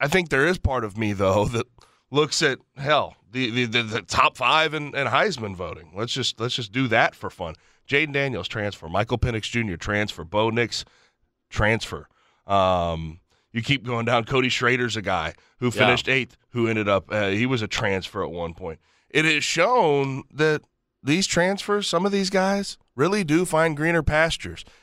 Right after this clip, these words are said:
Speaker 1: And, I, I mean, quarterback-wise, where are we at right now? Riley Leonard, Dylan Gabriel, Cam Ward from Washington State, D J Hughes back in,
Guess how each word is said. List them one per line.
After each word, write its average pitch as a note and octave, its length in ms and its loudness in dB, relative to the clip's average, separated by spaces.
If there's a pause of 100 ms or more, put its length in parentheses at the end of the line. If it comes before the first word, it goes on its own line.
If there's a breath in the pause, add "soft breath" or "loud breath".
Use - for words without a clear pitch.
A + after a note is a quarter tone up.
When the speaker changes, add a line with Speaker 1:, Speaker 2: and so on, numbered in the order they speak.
Speaker 1:
And, C#3 440 0 (320)
I, G2 360 -10 (200)
I G#2+ 60 -4
mean, A2 220 -6
quarterback-wise, D#3+ 960 2
where C#3 180 4
are E3+ 60 2
we E3 160 2
at D#3+ 120 4
right D#3+ 200 4
now? D#3 160 4
Riley D#3 440 4
Leonard, D3+ 420 2
Dylan E3 360 2
Gabriel, C#3 760 2 (720 soft breath)
Cam F3+ 600 0
Ward E3 560 2
from D3 160 0
Washington D3 480 4
State, A#2+ 360 -2
D F3+ 200 -2
J F3+ 220 2
Hughes E3 520 0
back A#2 380 2
in, G2+ 340 -4